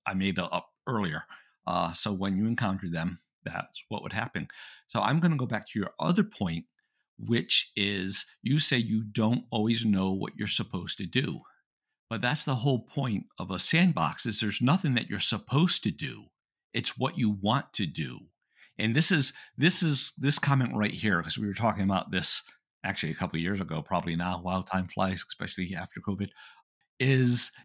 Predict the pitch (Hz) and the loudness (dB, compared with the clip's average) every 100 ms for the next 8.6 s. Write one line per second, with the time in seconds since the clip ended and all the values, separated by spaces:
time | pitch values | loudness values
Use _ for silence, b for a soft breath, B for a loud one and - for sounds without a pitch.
0 | - 139 139 139 139 - 135 135 143 - | 0 2 4 0 -4 -4 2 6 6 6
1 | 165 139 104 107 - 127 139 - 120 117 | 2 4 2 0 2 2 2 0 0 2
2 | 120 110 110 110 - 113 - 113 - 117 | 0 -2 0 0 0 -4 -2 -4 -2 -4
3 | 110 - 98 135 127 87 98 107 117 117 | -2 -4 2 4 4 4 2 2 2 0
4 | 113 - 123 147 185 117 104 104 107 131 | 0 0 0 4 4 4 2 2 0 0
5 | 123 - 127 120 123 117 - 147 160 - | -2 0 0 0 -2 -2 0 0 0 0
6 | - 101 95 101 - - 127 135 185 - | 0 0 0 -4 -4 -4 -2 2 2 2
7 | 71 82 85 B B - 117 123 135 131 | -2 -2 -4 B B -6 0 2 2 2
8 | 120 110 107 98 110 135 | 2 0 -2 -4 -2 -2